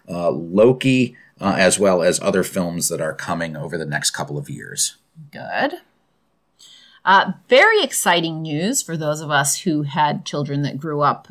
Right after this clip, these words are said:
Speaker 2: uh, you know, in the past fifteen years or so. Um, Disney has ordered a Phineas and Ferb revival.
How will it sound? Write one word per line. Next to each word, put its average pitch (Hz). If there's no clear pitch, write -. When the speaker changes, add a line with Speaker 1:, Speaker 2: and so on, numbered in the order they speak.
Speaker 2:
uh, 135
you 170
know, 135
in 151
the 131
past 143
fifteen 147
years 143
or 139
so. 147
Um, 175
Disney 247
has 226
ordered 208
a 180
Phineas 240
and 190
Ferb 196
revival. 175